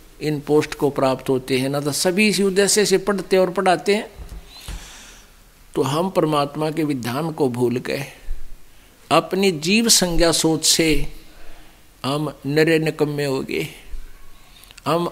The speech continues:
अपने हिसाब से पापी हो गए, माया पुजारी हो गए, आपस में द्वेष हो गया, चतुर हो गए। तो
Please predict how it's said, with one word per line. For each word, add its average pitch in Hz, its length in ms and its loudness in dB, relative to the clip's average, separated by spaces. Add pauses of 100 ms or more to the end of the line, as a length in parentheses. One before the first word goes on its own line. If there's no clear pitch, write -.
अपने 170 380 0
हिसाब 175 440 2
से 175 220 2 (100)
पापी 170 400 2
हो 165 200 2
गए, 151 300 2 (760)
माया 175 340 4
पुजारी 160 480 4
हो 139 180 2
गए, 143 280 -2 (260)
आपस 156 400 -2
में 139 200 -4
द्वेष 170 420 4
हो 135 120 10
गया, 135 200 2
चतुर 175 480 2
हो 165 200 -2
गए। 107 240 -6 (880)
तो 156 120 -2